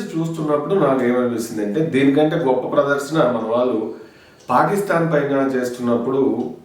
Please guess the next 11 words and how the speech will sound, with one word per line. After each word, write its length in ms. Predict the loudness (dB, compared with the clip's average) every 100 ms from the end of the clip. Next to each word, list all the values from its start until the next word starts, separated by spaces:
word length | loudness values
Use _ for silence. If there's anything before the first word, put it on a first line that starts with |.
| -20 _ _ _ _ _ _ -18 -4
ఆ, 200 | -2 2
ఒక 240 | 2 2
మజా 300 | 4 4 4
అనిపించింది. 1000 | 2 2 -4 -8 -8 -6 -6 -6 -10 -10 -4
అలాగే 520 | 0 4 4 4 4
ఇంతకంటే, 1000 | 2 0 0 2 2 4 2 2 -2 -4 -12 -20 -18 -6
ఆ, 300 | 0 2 2
ఆస్ట్రేలియా 640 | 2 0 0 2 4 4 2 0
పైన 180 | 0
ఆడుతున్నప్పుడు 680 | 2 2 0 -2 -2 -2 -2
కూడా 540 | 0 2 2 0 -4